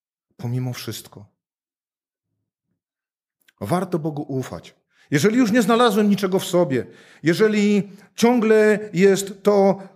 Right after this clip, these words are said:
ciągle gdzieś ogień pali, to dobrze jest wziąć pod uwagę i głęboko w sercu swoim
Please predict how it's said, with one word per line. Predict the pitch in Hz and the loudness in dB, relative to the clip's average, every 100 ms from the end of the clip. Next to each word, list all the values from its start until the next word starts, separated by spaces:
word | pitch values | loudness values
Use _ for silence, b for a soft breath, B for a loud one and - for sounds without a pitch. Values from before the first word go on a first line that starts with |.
| - | -6
ciągle | 180 196 202 | -2 0 0
gdzieś | 175 147 | 0 2
ogień | 196 190 175 | 2 2 0
pali, | 160 147 139 123 98 - _ _ _ _ _ _ _ _ | 0 0 0 -2 -8 -16 _ _ _ _ _ _ _ _
to | - 147 135 131 127 - _ _ _ _ _ _ _ _ | 0 2 4 2 -2 -10 _ _ _ _ _ _ _ _
dobrze | 113 165 135 120 | 0 0 2 2
jest | 120 | 2
wziąć | 117 117 | 0 -4
pod | - 113 | -4 -6
uwagę | 110 117 110 110 101 B B B | 0 0 2 0 -2 B B B
i | - 110 | -2 0
głęboko | 107 143 151 202 160 | 2 2 2 0 -2
w | |
sercu | - 170 170 156 | 0 0 0 -4
swoim | - 147 135 123 | 0 2 4 2